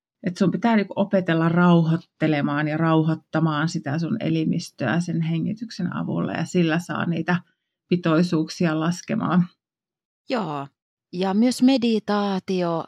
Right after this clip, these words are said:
Speaker 2: sitä kautta siis hengitykseen liittyen, niin on tosi hyvä keino.
Speaker 1: Niin.
Speaker 2: Ja ylipäätään semmoinen, että arjessa pysähtyy hetkeksi kuuntelemaan, kuuntelemaan itseään ja hengittämistä, niin sillä pystyy jo hyvin laskemaan niitä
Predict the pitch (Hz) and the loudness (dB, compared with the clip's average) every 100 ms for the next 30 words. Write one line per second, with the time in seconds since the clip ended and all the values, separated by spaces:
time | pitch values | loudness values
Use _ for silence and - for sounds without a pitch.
0 | _ - 190 170 160 156 151 156 - 160 | _ -6 -4 -4 -6 -4 -6 -6 -10 -10
1 | 151 156 170 180 165 151 147 - 143 143 | -8 -4 -2 0 -2 -4 -10 -10 -8 -8
2 | 156 170 160 - - - 85 147 160 175 | -8 -10 -12 -10 -10 -8 -10 -10 -8 -8
3 | 170 151 170 - 170 - 98 - 220 226 | -6 -10 -10 -10 -12 -10 -10 -6 -4 -4
4 | - _ _ _ - 202 185 170 - 294 | -8 _ _ _ -2 0 2 2 2 0
5 | 277 262 220 202 165 190 180 170 160 160 | 0 2 0 2 0 0 -2 -2 -2 -4
6 | 165 - - 165 160 151 165 - 160 - | -6 -6 -4 -2 -4 -8 -10 -10 -6 -4
7 | 160 - - 156 160 - 175 180 - 165 | -6 -8 -10 -10 -10 -10 -10 -12 -6 -6
8 | 165 190 190 202 202 196 208 - _ - | -6 -8 -6 -4 -4 -4 -6 -12 _ -4
9 | 190 175 180 165 160 - 170 _ 160 156 | -4 -4 -6 -4 -4 -4 -8 _ -8 -6
10 | 151 170 156 165 202 _ - 214 220 - | -6 -4 -4 -4 -10 _ -8 -6 -6 -8
11 | 233 _ _ - _ 202 247 226 170 175 | -10 _ _ -20 _ -4 0 0 -2 -6
12 | - 170 170 180 180 165 151 185 - 202 | -8 -10 -6 -6 -6 -6 -6 -8 -10 -12
13 | - 208 - 214 - | -10 -10 -12 -10 -12